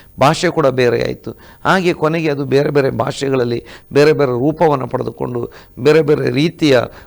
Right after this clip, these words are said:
ಒಂದು ಧಾರ್ಮಿಕ ಆಚಾರಗಳಾಗಿ, ವಿಚಾರಗಳಾಗಿ, ಆ, ಕೊನೆಗೆ ಅವತಾರಗಳಾಗಿ ನಾವು ಅನೇಕ ಮತ ಧರ್ಮಗಳು ಹುಟ್ಟಲಿಕ್ಕೆ ಕಾರಣವಾಗಿ, ಆ ಪ್ರವಾದನೆಯಿಂದ, ಆ, ಅದರಿಂದ ಸಾಧ್ಯವಾಯಿತು ಅಥವಾ ಅದರಿಂದ ಅದು ಕಾರಣವಾಯಿತು ಅಂತ ನೋಡ್ತೇವೆ.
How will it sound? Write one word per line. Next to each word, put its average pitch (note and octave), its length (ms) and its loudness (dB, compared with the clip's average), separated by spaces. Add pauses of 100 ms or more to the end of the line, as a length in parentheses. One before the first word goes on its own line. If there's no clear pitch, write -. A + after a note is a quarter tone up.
(120)
ಒಂದು B2+ 280 0
ಧಾರ್ಮಿಕ D3+ 520 2 (300)
ಆಚಾರಗಳಾಗಿ, C3 920 -2
ವಿಚಾರಗಳಾಗಿ, C3 920 -2 (340)
ಆ, C3 300 0
ಕೊನೆಗೆ D3+ 580 -2 (320)
ಅವತಾರಗಳಾಗಿ C3+ 1120 0 (340)
ನಾವು C#3 380 -4
ಅನೇಕ D3+ 360 -2
ಮತ C3 500 -2
ಧರ್ಮಗಳು C#3 460 0
ಹುಟ್ಟಲಿಕ್ಕೆ B2 420 -4
ಕಾರಣವಾಗಿ, A2+ 640 -6 (260)
ಆ D#3+ 100 2
ಪ್ರವಾದನೆಯಿಂದ, C#3 760 0 (560)
ಆ, A#2+ 120 0 (120)
ಅದರಿಂದ A#2+ 600 -4
ಸಾಧ್ಯವಾಯಿತು C3 720 -4
ಅಥವಾ D3 200 -4
ಅದರಿಂದ D3+ 340 -2
ಅದು B2+ 220 0
ಕಾರಣವಾಯಿತು E3 680 0
ಅಂತ A#2+ 180 -8
ನೋಡ್ತೇವೆ. A2+ 400 -14